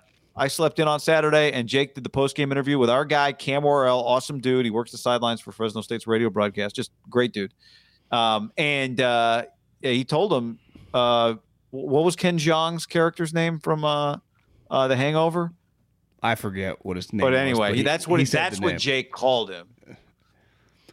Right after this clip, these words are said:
Speaker 2: Th-, okay, that's what threw me off. I was like, "Who's he talking about?" That's what he meant.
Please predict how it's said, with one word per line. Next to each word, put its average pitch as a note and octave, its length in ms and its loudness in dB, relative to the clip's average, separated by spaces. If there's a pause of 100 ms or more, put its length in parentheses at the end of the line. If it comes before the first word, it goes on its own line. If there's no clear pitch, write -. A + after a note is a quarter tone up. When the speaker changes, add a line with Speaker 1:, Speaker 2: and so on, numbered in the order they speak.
(760)
Speaker 2:
Th-, - 100 -4
okay, C#3 360 2
that's B2 320 0
what G2 100 -2
threw F#2 240 -6
me F2+ 160 -4
off. F2 260 -6
I - 40 -16
was A2 80 -8
like, A2 100 -6
"Who's E3 160 2
he G#3 60 -2
talking A#3 260 0
about?" B3 240 0 (100)
That's A2 300 -2
what G2 80 -4
he F#2+ 60 -4
meant. F2 260 -6